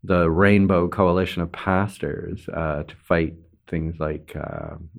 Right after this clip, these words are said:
realty redlining and so on and so forth. And this was, you know, this was just,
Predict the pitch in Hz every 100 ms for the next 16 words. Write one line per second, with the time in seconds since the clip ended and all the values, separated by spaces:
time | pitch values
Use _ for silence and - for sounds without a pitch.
0 | _ 92 90 82 78 85 85 80 80 80
1 | 80 80 78 78 82 80 80 98 - 87
2 | 87 82 98 - 80 87 85 92 - _
3 | _ _ _ _ _ _ 113 85 85 85
4 | 101 - 104 98 - 104 95 95 -